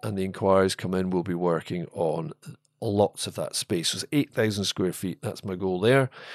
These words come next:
Our seventh location, which we have had for a while, where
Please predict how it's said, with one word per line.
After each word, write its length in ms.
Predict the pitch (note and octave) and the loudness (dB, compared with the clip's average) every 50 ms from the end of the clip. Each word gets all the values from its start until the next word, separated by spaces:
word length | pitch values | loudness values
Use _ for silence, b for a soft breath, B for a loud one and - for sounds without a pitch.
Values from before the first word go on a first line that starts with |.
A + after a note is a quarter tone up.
| B B B B B B B B B B - | B B B B B B B B B B 0
Our 80 | C3+ | 0
seventh 720 | A#2+ - - - - E3+ F#3+ G#3 G#3 G#3 E3+ C#3 - - | 2 4 4 6 8 10 8 8 6 4 -6 -6 -6 -2
location, 760 | - C#3 A#2+ - C3+ B2 A#2 G#2+ - - E2+ F2+ C3 E3+ E3+ _ _ B B B B B B B | -2 -2 0 2 4 4 4 4 2 0 0 -2 -2 -4 -6 _ _ B B B B B B B
which 200 | - D3+ D3+ - | 2 2 4 4
we 80 | E3+ | 4
have 200 | D#3+ F3 G#3 A#3+ | 4 4 4 2
had 180 | C4 C#4+ C#4+ - | 2 2 0 0
for 160 | - - D#3+ | 0 4 4
a 60 | D#3 | 6
while, 720 | D3 C#3 C#3 D3 C#3 C3 A#2+ G2+ F2 E2 - F#2+ A#2 B2+ - _ _ - | 6 8 8 10 10 10 10 8 6 4 2 0 0 -2 -4 _ _ -6
where 400 | - - C3 B2 A#2+ B2 A#2+ - | 2 6 6 8 8 8 6 4